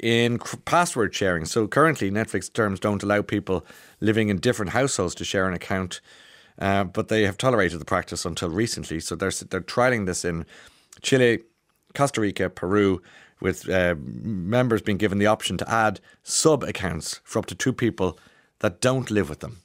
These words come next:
This will be of great interest to people now because a lot of people have the piggyback, um, accounts, as it were.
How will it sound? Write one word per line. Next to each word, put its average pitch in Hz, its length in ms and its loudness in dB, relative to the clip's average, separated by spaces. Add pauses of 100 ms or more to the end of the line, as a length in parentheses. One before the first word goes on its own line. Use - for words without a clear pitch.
(140)
This 92 160 -10
will 98 60 -10
be 98 100 -4
of 85 360 -6
great 98 220 0
interest 90 260 -6
to 82 80 -10
people 85 280 -6
now 90 200 0
because 80 340 -6 (400)
a - 40 -10
lot 92 120 2
of 80 80 -4
people 85 280 -2
have 80 200 -2
the 85 120 -6
piggyback, 85 540 -6 (120)
um, - 240 -8 (120)
accounts, 78 300 -6
as 80 100 -6
it 85 80 -6
were. 80 260 2